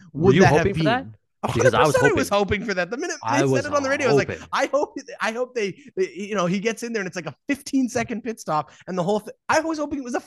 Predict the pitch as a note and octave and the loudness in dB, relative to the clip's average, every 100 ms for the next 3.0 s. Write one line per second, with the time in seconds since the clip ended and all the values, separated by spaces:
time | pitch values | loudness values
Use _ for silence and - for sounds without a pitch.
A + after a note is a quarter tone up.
0 | _ C4+ E4 G4+ - F#3+ F3 D#3+ - - | _ -4 -2 -2 -2 -2 -2 0 -2 -4
1 | A2 - A#2 G#2+ F3+ F#3 A2 A#2+ B2 G#2 | -8 -6 -4 0 2 2 2 4 2 -2
2 | G2+ - - _ _ _ A2 B2 B2 | -8 -16 -20 _ _ _ 0 2 0